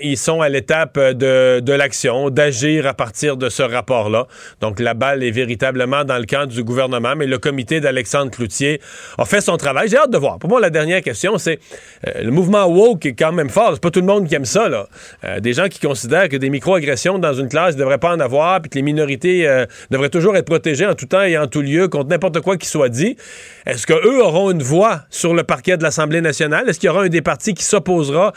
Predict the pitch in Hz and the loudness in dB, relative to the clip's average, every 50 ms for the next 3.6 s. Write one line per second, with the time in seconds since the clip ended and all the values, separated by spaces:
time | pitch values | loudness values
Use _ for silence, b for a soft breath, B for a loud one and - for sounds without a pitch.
0 | B B B 143 139 143 147 156 147 151 165 156 - - - - 170 165 156 147 | B B B -2 -2 0 0 0 0 0 0 -2 -4 -6 -4 0 0 2 2 2
1 | 147 160 175 185 180 - - 160 147 147 139 143 147 143 143 123 - 156 151 139 | 2 2 2 2 2 0 -2 -2 -2 0 0 -2 0 -2 -2 -2 -2 -2 -2 -2
2 | 135 127 127 120 107 - - - 123 127 143 151 147 b b b b b b b | -2 -2 -2 -2 -4 -4 -4 -2 -2 -2 -2 -2 -6 b b b b b b b
3 | 156 170 - - 170 139 131 127 127 117 107 104 | -6 -6 -4 -4 -4 -4 -2 -2 -2 -2 -4 -8